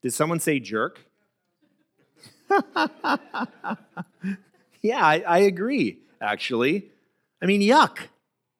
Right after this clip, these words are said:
You have to be super, you have to just keep, how many times is persistent? Is three times persistent? 'Cause that's kind of a biblical number. Or is it seven times? Or is it seventy times seven? Or is it forty times? How many times is persistent enough?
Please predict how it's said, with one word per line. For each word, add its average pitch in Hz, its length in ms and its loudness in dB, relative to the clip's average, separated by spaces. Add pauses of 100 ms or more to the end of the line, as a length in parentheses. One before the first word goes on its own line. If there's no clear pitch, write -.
(640)
You 190 60 2
have 185 80 2
to 165 80 -8
be 165 100 -2
super, 220 460 0
you 170 80 2
have 160 100 4
to 147 100 -10
just 135 160 -12
keep, 214 260 0 (120)
how 214 100 8
many 240 200 4
times 202 340 4
is 170 100 -4
persistent? 180 540 0
Is 120 140 -8
three 160 240 -2
times 196 320 2
persistent? 202 520 0
'Cause 143 120 -2
that's 160 180 4
kind 175 140 -2
of 143 80 -4
a 131 40 2
biblical 151 400 0
number. 170 480 0 (520)
Or 147 60 4
is 147 40 -2
it 147 140 -4
seven 185 400 4
times? 82 500 -8 (540)
Or 151 60 -2
is 151 40 0
it 151 100 -2
seventy 202 460 4
times 156 340 0
seven? 104 380 -2
Or 151 60 0
is 156 80 0
it 180 120 -2
forty 214 400 4
times? 113 560 -6 (280)
How 190 160 4
many 226 160 0
times 190 400 2
is 160 100 -8
persistent 170 540 -2
enough? 160 240 2